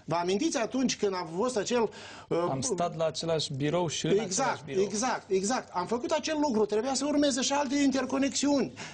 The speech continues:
Speaker 1: energetice, uh, interconexiuni de gaze, interconexiuni.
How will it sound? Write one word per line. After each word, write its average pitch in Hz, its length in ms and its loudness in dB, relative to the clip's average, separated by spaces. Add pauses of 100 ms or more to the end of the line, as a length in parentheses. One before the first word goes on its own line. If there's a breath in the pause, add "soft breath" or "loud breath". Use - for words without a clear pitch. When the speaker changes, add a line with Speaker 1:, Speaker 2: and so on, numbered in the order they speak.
(120)
Speaker 1:
energetice, 226 840 -2 (240 loud breath)
uh, 156 100 0 (100)
interconexiuni 240 640 2
de 277 100 2
gaze, 220 480 -2
interconexiuni. 233 680 0